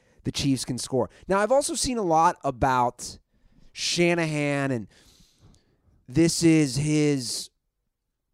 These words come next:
makeup game for the twenty-eight to three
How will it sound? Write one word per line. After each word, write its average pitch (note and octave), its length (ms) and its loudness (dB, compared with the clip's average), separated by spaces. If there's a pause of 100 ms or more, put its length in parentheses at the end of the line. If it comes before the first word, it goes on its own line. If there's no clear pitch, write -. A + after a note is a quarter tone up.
(340)
makeup F3 580 -2
game E3 560 -2
for - 120 -16
the C#3 80 -4
twenty-eight E3 460 -2
to D3+ 80 -4
three E3 560 -2